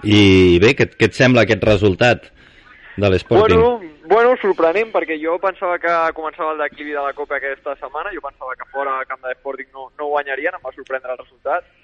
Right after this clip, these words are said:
Speaker 2: Una mica el que deia el Lorenzo, un partit a sobre amb molta afició, perquè em va donar la casualitat que que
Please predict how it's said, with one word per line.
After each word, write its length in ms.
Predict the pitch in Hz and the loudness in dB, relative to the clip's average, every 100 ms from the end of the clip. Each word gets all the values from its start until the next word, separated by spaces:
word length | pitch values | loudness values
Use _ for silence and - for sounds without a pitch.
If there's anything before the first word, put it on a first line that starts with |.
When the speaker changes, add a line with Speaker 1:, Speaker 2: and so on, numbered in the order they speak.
| _ _ _ | _ _ _
Speaker 2:
Una 140 | 151 165 | -8 -6
mica 160 | 165 | -2
el 60 | 160 | -2
que 80 | 156 | 0
deia 200 | 151 151 | -2 -2
el 20 | |
Lorenzo, 300 | 143 143 175 | -4 -8 -10
un 80 | 202 | -8
partit 260 | 151 147 147 | -8 -8 -10
a 60 | 139 | -10
sobre 220 | 143 143 | -8 -10
amb 80 | 135 | -10
molta 300 | 139 139 131 | -10 -4 -4
afició, 340 | 131 131 139 175 | -6 -16 -12 -8
perquè 240 | 151 127 | -8 -8
em 220 | 123 127 123 | -10 -10 -6
va 80 | 135 | -6
donar 220 | 139 135 | -4 -4
la 80 | 131 | -4
casualitat 480 | 135 131 127 135 135 | -6 -10 -4 -6 -4
que 140 | 131 127 123 123 117 _ _ - | -4 -2 -2 -4 -6 _ _ -6
que 80 | 135 | -4